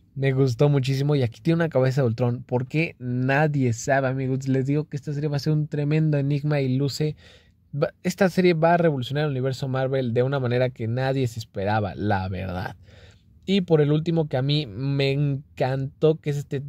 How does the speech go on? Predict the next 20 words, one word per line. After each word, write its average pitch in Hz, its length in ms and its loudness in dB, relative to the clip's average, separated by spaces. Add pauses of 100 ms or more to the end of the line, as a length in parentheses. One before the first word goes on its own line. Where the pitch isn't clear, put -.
Doctor 135 600 -2
Strange 139 840 -4
Glowing 135 580 0
de 123 120 0
Dark, 123 300 -2
amigos, 127 360 -2
que 127 100 -10
de 117 100 -2
verdad 120 300 -2 (580)
está 131 460 -2
brutal. 135 1200 -2 (640)
Ahora 147 220 6
sí, 151 80 0
amigos, 147 340 0
pasemos 139 380 -2
por 147 240 -2
la 139 120 2
última 165 640 2
y 147 160 0
aquí 165 360 0